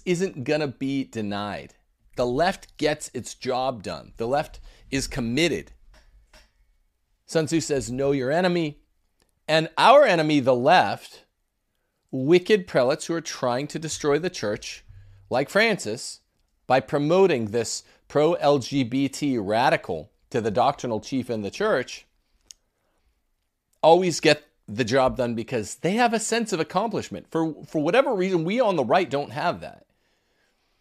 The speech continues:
We recently lost Pope Benedict the sixteenth, and people were all saying, you know, his legacy is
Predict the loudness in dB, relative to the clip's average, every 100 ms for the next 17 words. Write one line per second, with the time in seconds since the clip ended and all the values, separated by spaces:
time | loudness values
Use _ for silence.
0 | _ _ _ -4 0 0 0 -2 0 2
1 | 2 0 0 -2 0 -2 -2 -8 _ -10
2 | -8 -8 -10 -4 -2 -2 -6 _ _ _
3 | _ _ -8 -4 -4 -2 2 4 2 2
4 | 2 2 0 -4 -4 -2 0 0 -2 0
5 | 2 2 -2 -2 -4 -4 -6 -8 -8 -8
6 | -12